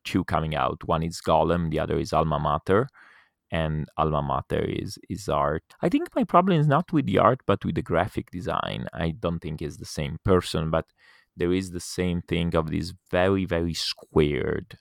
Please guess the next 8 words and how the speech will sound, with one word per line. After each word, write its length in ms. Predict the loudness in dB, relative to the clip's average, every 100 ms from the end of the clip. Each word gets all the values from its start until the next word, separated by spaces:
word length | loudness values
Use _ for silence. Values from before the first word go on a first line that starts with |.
| _
approach, 640 | -10 -4 -2 -2 -4 -12 -4
which 480 | 4 4 4 -2 -6
is 400 | -4 -4 -4 -10
somehow 460 | -10 -4 -2 2 0
present 580 | 0 2 2 2 0 0
also 280 | -2 0 0
in 260 | 0 0
Newton, 680 | 2 4 4 4 4 2 -4